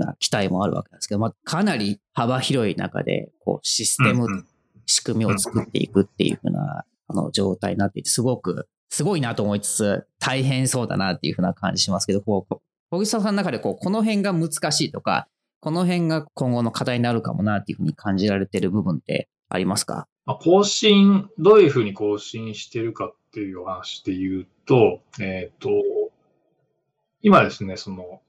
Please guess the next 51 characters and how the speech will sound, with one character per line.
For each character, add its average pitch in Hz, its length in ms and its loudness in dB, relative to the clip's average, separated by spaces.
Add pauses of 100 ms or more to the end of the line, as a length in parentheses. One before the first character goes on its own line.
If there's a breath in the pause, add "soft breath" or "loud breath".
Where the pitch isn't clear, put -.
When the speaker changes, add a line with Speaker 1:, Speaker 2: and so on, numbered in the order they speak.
Speaker 2:
ス - 120 -10
マ 170 120 0
ー - 20 -14
ト 190 80 0
エ 175 60 4
イ 170 60 -10
チ 180 120 0
ア - 20 4
ー 143 40 4
ル 117 60 4
は 104 40 -2
デ 101 60 -4
ザ 139 180 0
イ 160 180 -2
ン 156 200 -6 (300)
部 147 120 2
門 98 240 -2
が 87 240 -14
二 139 240 0
つ 131 260 -8 (200)
あ 107 60 -6
り 101 140 -4
ま 98 160 -8
し - 220 -18
て、 104 340 -6 (220)
ま 135 80 -4
あ、 - 20 -4
一 - 180 4
つ - 140 -2
は 101 100 2
僕 - 280 -12
が 95 100 -6
所 101 120 -10
属 95 220 -8
し - 120 -12
て 104 120 -6
い 95 60 -4
る 92 120 -10
プ - 120 -6
ロ 107 120 4
ダ 117 80 2
ク - 60 -12
ト 104 140 0
デ 101 80 2
ザ 101 100 4
イ 98 40 0
ン 98 80 -4
グ 95 120 -4
ル 90 140 -4
ー - 60 -20
プ - 180 -16